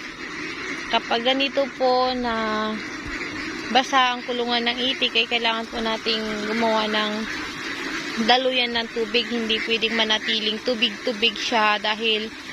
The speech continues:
magkakasakit po yung alaga natin at mamamasa po yung kanilang dibdib.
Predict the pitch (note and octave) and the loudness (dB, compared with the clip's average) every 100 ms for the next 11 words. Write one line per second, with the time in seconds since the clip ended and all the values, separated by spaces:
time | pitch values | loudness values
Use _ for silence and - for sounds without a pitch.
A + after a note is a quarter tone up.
0 | - - - A#3+ A#3+ A#3 A#3+ A#3+ C4 A#3+ | -10 -10 -4 0 2 2 2 0 -2 -2
1 | A#3 - A3+ A3+ A3+ A3 G#3+ G#3+ G#3+ A3+ | -2 -2 2 4 4 2 2 2 2 2
2 | B3+ C4+ B3 A3+ A#3 - G#3+ A3 - - | 2 2 2 0 -2 0 0 0 -8 -14
3 | - - - - - - - B3 C4 B3 | -12 -12 -12 -12 -12 -10 -4 2 4 4
4 | A#3+ B3 C4+ A3+ A#3+ A#3+ A#3+ A#3 A#3 A3+ | 4 0 0 0 0 2 2 2 0 0
5 | A3 A3+ A3 G#3+ G#3+ G#3+ A3+ - - - | 2 2 2 2 0 -4 -8 -10 -14 -14
6 | - - - - - A3+ G#3+ F#3 G#3 | -14 -14 -14 -14 -6 -2 -2 2 2